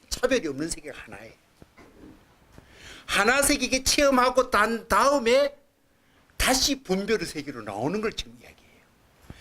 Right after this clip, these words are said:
이것은 석가모니 부처님이 깨달았잖아요. 깨달아서 그 깨달음의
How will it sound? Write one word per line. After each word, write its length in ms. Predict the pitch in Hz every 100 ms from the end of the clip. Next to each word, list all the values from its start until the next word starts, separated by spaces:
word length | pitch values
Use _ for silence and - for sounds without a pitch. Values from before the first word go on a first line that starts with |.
| - - -
이것은 640 | 180 269 269 185 165 240 - _ - -
석가모니 760 | - 254 262 262 269 254 240 233
부처님이 960 | 185 - - 220 202 170 220 202 120 - _ _ _ _ _ _ - - - - - _ - - _ _ _ _ _ - _
깨달았잖아요. 760 | 247 254 240 208 165 127 104 - _ - - _ _ -
깨달아서 520 | 277 269 254 240 233
그 160 | 262 -
깨달음의 760 | 262 269 254 254 240 240 262